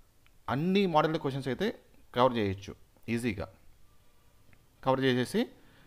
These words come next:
ఎంసెట్ టూ థౌజండ్ ట్వంటీ వన్ ఎగ్జామ్కి బాగా ప్రిపరేషన్ అయితే అవ్వచ్చు. So, నేను ఈ లింక్స్ అనేది కింద డిస్క్రిప్షన్లో ఇస్తాను, మీరు అక్కడి నుంచి,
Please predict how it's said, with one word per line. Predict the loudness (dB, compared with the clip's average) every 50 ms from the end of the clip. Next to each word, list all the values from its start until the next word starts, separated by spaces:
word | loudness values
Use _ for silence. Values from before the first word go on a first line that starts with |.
| -20 -8 -2
ఎంసెట్ | 0 0 2 0 0 0 -2 0 0
టూ | 0 0
థౌజండ్ | 0 0 0
ట్వంటీ | -2 -2 -2 -2
వన్ | -2 -2 -2
ఎగ్జామ్కి | -2 -4 -4 -4 -4 -4 -4 -6 -6 -6 -4 -4 -4 -6 -10 -14 _ _ -18 -8 -4
బాగా | -2 -2 -2 -2
ప్రిపరేషన్ | -2 -2 -4 -2 -2 -2 -2 -2 -4 -4
అయితే | -2 -2 0
అవ్వచ్చు. | 0 0 -2 -4 -6 -6 -10 -16 -18 -18 _ -20 -20 -20 -20 -20 -20 -20 -20 -20 -20 -20 -20 -20 -20 -20 -20 _ _ -20 -20 -20 -10 -6
So, | -4 -2
నేను | 0 0 0 -2 -2
ఈ | -2 -2 -2
లింక్స్ | -2 -2 -2 -2 -2 -2
అనేది | -2 -2 -2 -4 -4
కింద | -4 -4 -2
డిస్క్రిప్షన్లో | -2 -2 -2 -4 -6 -8 -6 -4 -2 0 0 0
ఇస్తాను, | -2 -2 -4 -4 -4 -4 -4 -6 -8 -12 -20 -20 -20 -20 -20 -20 -20 -20 -20 -20 -20 -14 -6
మీరు | 0 0 0
అక్కడి | 2 2 0 -2 -2
నుంచి, | -2 -2 -4 -4